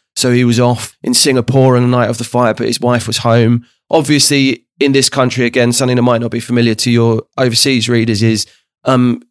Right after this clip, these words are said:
people can buy their council home at a discount. So you had some of the flats had gone through Right to Buy. So you had people in there who were leaseholders who actually owned flats <laughs> that were worth,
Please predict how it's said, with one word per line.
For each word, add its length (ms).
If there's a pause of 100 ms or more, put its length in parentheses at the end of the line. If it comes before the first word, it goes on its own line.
(120)
people 240
can 140
buy 260
their 140
council 360
home 180
at 60
a 60
discount. 600
So 120
you 80
had 180
some 200
of 40
the 80
flats 260
had 100
gone 220
through 200
Right 220
to 100
Buy. 400 (340)
So 120
you 60
had 260
people 320
in 200
there 140
who 80
were 60
leaseholders 520
who 80
actually 320
owned 260
flats 380
<laughs> 120
that 80
were 140
worth, 480